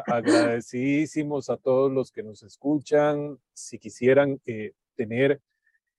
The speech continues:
eh, que Coco les, les ayude, les colabore, como tanatóloga.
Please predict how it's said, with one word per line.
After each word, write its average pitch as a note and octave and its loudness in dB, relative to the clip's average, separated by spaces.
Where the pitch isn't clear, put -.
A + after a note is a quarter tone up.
eh, A2 2
que A#2 0
Coco C3+ 2
les, A#2+ 0
les A2 -2
ayude, C#3 8
les A2+ 2
colabore, D3 4
como G2+ -14
tanatóloga. E3+ 2